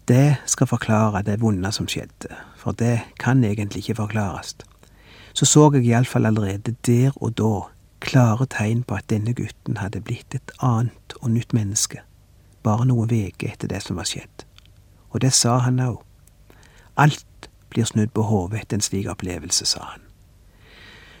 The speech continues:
«Du får liksom andre livsverdier», sa han. «Noe som før var viktig, er ikke så viktig lenger. Andre ting som du før ikke la merke til, eller hadde tid til, er blitt viktige.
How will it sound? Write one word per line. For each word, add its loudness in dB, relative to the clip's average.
«Du 6
får 6
liksom 6
andre 2
livsverdier», -2
sa -2
han. -12
«Noe 8
som 4
før 4
var 2
viktig, -2
er 2
ikke -4
så -4
viktig -10
lenger. -14
Andre 8
ting 2
som 2
du 2
før 2
ikke 0
la 4
merke 0
til, -10
eller -2
hadde -2
tid 0
til, -16
er -8
blitt -8
viktige. -8